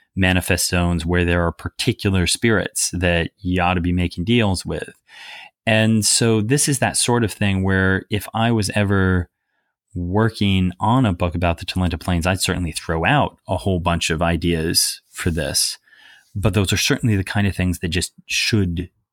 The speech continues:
be there. Um, and, and certainly I do want to write about the plains at some point. And those, one of the things I want to do is actually just present a lot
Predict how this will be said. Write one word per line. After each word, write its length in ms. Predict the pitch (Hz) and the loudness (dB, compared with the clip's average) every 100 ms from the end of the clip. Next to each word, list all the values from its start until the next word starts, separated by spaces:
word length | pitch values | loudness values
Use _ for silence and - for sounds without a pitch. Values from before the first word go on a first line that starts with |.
| _ | _
be 180 | 117 104 | 0 2
there. 480 | 62 50 - - - _ _ _ _ _ _ _ _ | -2 -10 -12 -14 -20 _ _ _ _ _ _ _ _
Um, 880 | 107 101 98 95 92 90 92 90 90 - _ | 0 4 4 4 2 2 2 0 -2 -8 _
and, 480 | 107 107 98 95 92 - | 0 2 2 2 0 0
and 180 | 101 | -2
certainly 320 | - 107 98 92 | 0 0 2 0
I 80 | |
do 200 | 85 120 | 0 2
want 180 | 127 95 | 2 0
to 40 | 92 | 0
write 180 | 92 | 0
about 180 | 87 87 | 0 -2
the 60 | 101 | -4
plains 320 | - 117 101 | -2 0 2
at 100 | 90 | 0
some 220 | - 87 | 0 0
point. 340 | 80 87 85 - | 0 -2 -2 -2
And 220 | - 90 | 0 0
those, 640 | 85 90 87 87 80 - - _ | 2 2 4 2 0 -2 -4 _
one 160 | 95 92 | 0 2
of 80 | |
the 60 | 85 | 0
things 220 | - 85 | 0 0
I 80 | 90 | 0
want 340 | 78 110 127 | 0 0 0
to 100 | - | 0
do 200 | 82 82 - | -2 -2 0
is 140 | 87 - | -2 -2
actually 260 | 98 - 87 | -6 -4 -2
just 200 | 85 - | -4 -6
present 480 | - 73 80 101 104 | -6 -4 0 0 -2
a 60 | - | -6
lot 300 | 78 82 95 | -6 -2 -2